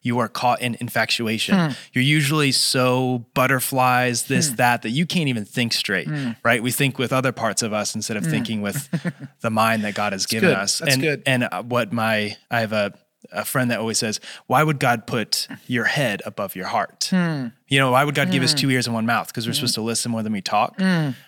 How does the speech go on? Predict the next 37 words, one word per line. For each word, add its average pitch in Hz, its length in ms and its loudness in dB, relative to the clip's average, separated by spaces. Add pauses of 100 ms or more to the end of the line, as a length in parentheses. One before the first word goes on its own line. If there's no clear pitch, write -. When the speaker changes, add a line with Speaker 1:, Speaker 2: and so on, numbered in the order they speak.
Speaker 1:
Why 113 140 4
would 110 100 0
God 113 200 0
give, 113 360 -4 (200)
put 123 100 -2
our 113 100 2
head 110 180 0
above 107 200 -4
our 101 80 -2
heart? 110 200 -2
Because 104 200 -6
we 117 80 -4
need 110 200 -4
to 95 100 -8
think - 500 -4
Speaker 2:
Hmm. 165 220 2
Speaker 1:
before 120 160 -2
we 104 80 -4
follow 98 240 -2
our 87 80 -4
heart. 104 200 -4
The - 60 -18
Bible 127 240 -2
says 123 180 0
so 170 360 -2
much 143 180 0
about 120 160 0
our 107 80 0
heart 104 220 -2
and 107 100 -10
how 107 60 -8
Speaker 2:
Hmm. 101 60 -8
Speaker 1:
deceitful 113 500 -2
it 95 40 -6
is. 90 220 -4
But 135 80 -2
Speaker 2:
Yeah. 131 260 4